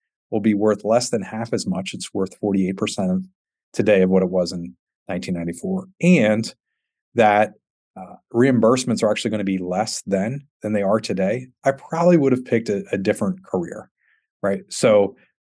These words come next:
but we did it. It, it, you and I, we love to help people. We're here for a reason,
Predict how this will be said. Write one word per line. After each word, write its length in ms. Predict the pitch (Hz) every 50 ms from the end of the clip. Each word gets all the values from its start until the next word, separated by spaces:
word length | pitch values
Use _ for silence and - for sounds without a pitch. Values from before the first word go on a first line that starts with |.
| _ _ _ -
but 140 | 151 143 131
we 80 | 135
did 180 | 113 104 92 85
it. 180 | 95 110 113
It, 180 | - - 92 - - -
it, 160 | 110 110 95 101
you 220 | 107 120 135 139
and 80 | 131 123
I, 300 | 120 120 120 120 117 -
we 200 | - 101 101 98
love 240 | 95 104 120 - 127
to 80 | 123 117
help 200 | 120 123 117 -
people. 360 | - 120 110 101 113 110 101
We're 120 | 95 95
here 180 | 92 127 139 135
for 160 | 135 - 123
a 40 | 113
reason, 440 | 101 104 101 101 92 104 98 98